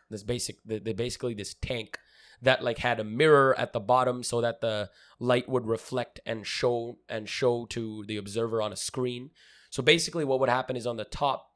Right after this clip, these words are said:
there, what you could put water, right? And you could put all sorts of objects on the top, right? So for example, what we started with was, like, a straight barrier,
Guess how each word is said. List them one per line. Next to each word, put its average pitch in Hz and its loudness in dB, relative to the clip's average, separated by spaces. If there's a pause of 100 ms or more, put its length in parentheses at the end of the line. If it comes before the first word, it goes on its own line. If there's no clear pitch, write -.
(220)
there, 127 0
what 120 -8
you 113 -8
could 113 -10
put - -6
water, 117 -4 (680)
right? 113 -2 (420)
And 127 -2
you 131 -4
could 123 -2
put 135 2
all 135 2
sorts 131 0
of 110 -8
objects 104 -2
on 107 -10
the 69 -14
top, - -8
right? 104 -8 (320)
So 120 6
for 127 2
example, 117 -2 (200)
what 123 2
we 123 -2
started 123 6
with 117 0
was, 113 0
like, 107 -6
a - -8
straight - -2
barrier, 120 -2